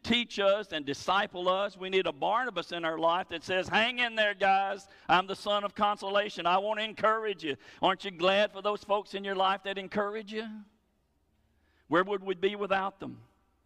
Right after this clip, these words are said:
But then we need a Timothy as well,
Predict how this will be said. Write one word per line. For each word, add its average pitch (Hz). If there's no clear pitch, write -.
But 170
then 233
we 233
need 226
a 190
Timothy 220
as 165
well, 196